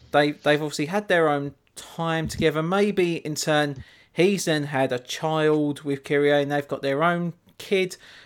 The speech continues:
Um, let's just say they call the kid Damien 'cause, you know, demonic and whatever else. And all of a sudden, one day, um, Virgil reappears and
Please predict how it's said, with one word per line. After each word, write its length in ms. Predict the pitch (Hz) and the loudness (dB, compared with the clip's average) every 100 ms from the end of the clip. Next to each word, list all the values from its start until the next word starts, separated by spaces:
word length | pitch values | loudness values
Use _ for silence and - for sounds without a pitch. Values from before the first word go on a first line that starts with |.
| _ - | _ 4
Um, 320 | 160 170 175 | 6 8 6
let's 140 | 302 - | 4 4
just 180 | 269 | 2
say 120 | 226 190 | 2 4
they 140 | 170 | 2
call 260 | - 190 180 | 0 -2 -2
the 80 | |
kid 320 | 160 - 170 - | -4 -4 -4 2
Damien 580 | 156 151 127 113 123 123 | 2 2 -4 -8 -10 -8
'cause, 200 | 147 131 | -8 -6
you 60 | 131 | -4
know, 180 | 110 117 _ _ _ _ | -4 -6 _ _ _ _
demonic 500 | 156 139 131 123 123 | -4 -2 -4 -8 -10
and 160 | 123 123 - _ | -12 -12 -16 _
whatever 280 | - 127 117 | -10 -6 -4
else. 220 | 117 - - - _ _ _ _ _ - - | -6 -8 -18 -20 _ _ _ _ _ -14 -2
And 520 | 160 165 190 190 190 - _ _ _ - - - - | 0 0 -2 -6 -12 -20 _ _ _ -14 -14 -16 -2
all 180 | - 320 | 4 4
of 60 | 254 | 4
a 60 | |
sudden, 400 | - 170 160 175 | 4 4 4 2
one 200 | 196 190 | 0 -2
day, 380 | 143 131 127 123 _ _ _ _ _ _ _ _ _ _ _ _ - 120 | 2 2 2 -2 _ _ _ _ _ _ _ _ _ _ _ _ -12 -4
um, 540 | 120 113 117 120 123 - - | -2 -2 -6 -10 -14 -18 -2
Virgil 460 | 190 226 208 170 | 4 6 6 2
reappears 840 | 151 151 139 - 139 139 139 - - _ _ _ - - _ _ - | 0 0 0 -2 -4 -2 -4 -8 -18 _ _ _ -20 -20 _ _ -6
and 800 | 139 135 139 139 139 127 - | -4 -2 -4 -6 -8 -12 -14